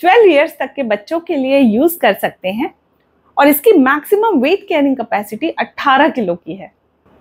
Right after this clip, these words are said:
अगर फीचर्स की बात करें तो इसमें आपको five point safety harness, five recline position और एडजस्टेबल हेडरेस्ट मिल जाएगा। ये कार सीट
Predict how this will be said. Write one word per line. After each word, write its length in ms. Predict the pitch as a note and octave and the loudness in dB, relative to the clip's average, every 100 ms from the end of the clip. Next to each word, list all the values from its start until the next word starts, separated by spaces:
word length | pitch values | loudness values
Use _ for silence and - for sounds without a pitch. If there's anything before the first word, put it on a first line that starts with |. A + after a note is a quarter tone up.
| _ | _
अगर 240 | - E4 A4+ | 0 4 4
फीचर्स 440 | E4 B3 E4 A4+ | 4 0 0 0
की 140 | - F#4+ | 2 2
बात 320 | A#3+ G3+ - | 2 0 -4
करें 220 | G3+ C#4 - _ _ F#4 | -4 -4 -8 _ _ -4
तो 120 | G2 | -2
इसमें 440 | C#4+ C#4+ B3 B3 | -2 -4 -4 -4
आपको 560 | D#4+ E3+ F#3+ - F#4 - _ - | -2 -2 -2 -2 -2 -2 _ 0
five 240 | G4+ C#5 | 0 2
point 240 | G#4 C#4+ C#4+ | 2 2 2
safety 380 | A#3 G#3 - G#3+ | 0 -2 -4 -6
harness, 380 | G#3 F#3 G#3 F4+ - _ _ _ - | -6 -8 -8 -10 -12 _ _ _ 0
five 320 | A#3+ D4 D4+ | 2 2 2
recline 440 | B3 B3+ A#3+ B3 A#3 | 0 0 0 0 -2
position 560 | G3 F#3+ F#3 D#4+ A4 _ _ | -4 -4 -8 -10 -10 _ _
और 160 | D4 C#4 | 0 2
एडजस्टेबल 720 | A#3 G3+ G#3 - A3 G#3+ G4 | 0 0 -2 -4 -4 -2 -4
हेडरेस्ट 500 | - A3+ G#3 F#4 - | -2 0 0 0 0
मिल 180 | A#3+ G#3 | 0 2
जाएगा। 360 | F3+ D#3 - - _ _ _ _ _ _ | 0 -2 -6 -10 _ _ _ _ _ _
ये 160 | A#3+ G#4+ | 0 2
कार 320 | A#4 D4 G#3 | 2 2 0
सीट 320 | G#3 G#3+ C#4 | -2 -6 -6